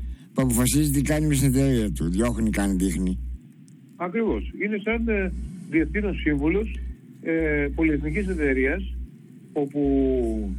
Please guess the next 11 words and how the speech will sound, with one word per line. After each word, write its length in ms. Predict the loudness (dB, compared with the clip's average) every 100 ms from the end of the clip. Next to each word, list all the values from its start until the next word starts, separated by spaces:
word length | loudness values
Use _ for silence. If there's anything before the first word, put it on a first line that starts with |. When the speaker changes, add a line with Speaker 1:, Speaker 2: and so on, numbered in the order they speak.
| -8 -12 -8
Speaker 2:
ε, 160 | -6 -4 -6 -6 -6 -4
αποφασίζει 480 | -4 -2 -2 0 0
και 100 | 0
λες, 120 | 0
«Αυτός 200 | 0 -2 0
φεύγει», 320 | 0 0 -4
ας 140 | -6 -6
πούμε. 240 | -4 -2 -4 -6 -10 -6
Αλλά 280 | -2 0
ακόμα 400 | 0 0 -2 -2
και 160 | -2